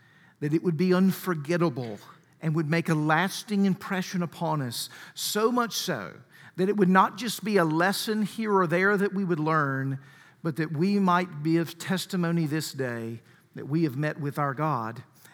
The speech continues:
and he has transformed us by his word. Come and glorify yourself in our midst and take us by the hand and lead us that we might walk faithfully by faith. We ask this in Jesus' name.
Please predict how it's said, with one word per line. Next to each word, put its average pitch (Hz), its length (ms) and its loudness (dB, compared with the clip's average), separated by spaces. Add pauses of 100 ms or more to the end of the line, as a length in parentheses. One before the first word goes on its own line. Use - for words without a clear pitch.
(100)
and 123 140 -8
he 143 140 -4
has 139 340 -8
transformed 156 880 -6
us 113 180 -8
by 120 240 -6
his 117 200 -10
word. 113 480 -14 (880)
Come 185 360 2
and 143 160 0
glorify 175 560 4
yourself 165 560 0
in 160 100 0
our 143 140 2
midst 151 500 0
and 135 220 0 (600)
take 185 200 -6
us 180 120 -2
by 151 220 2
the 135 80 -2
hand 139 300 -2
and 131 120 -2
lead 143 220 0
us - 440 -8 (420)
that 110 160 -8
we 147 140 0
might 143 300 0
walk 131 220 -6
faithfully 120 680 -6 (500)
by 123 260 -6
faith. 123 480 -8 (1000)
We 135 180 -4
ask 143 240 0
this 127 260 -6
in 127 140 -6
Jesus' 135 460 -6
name. 107 380 -8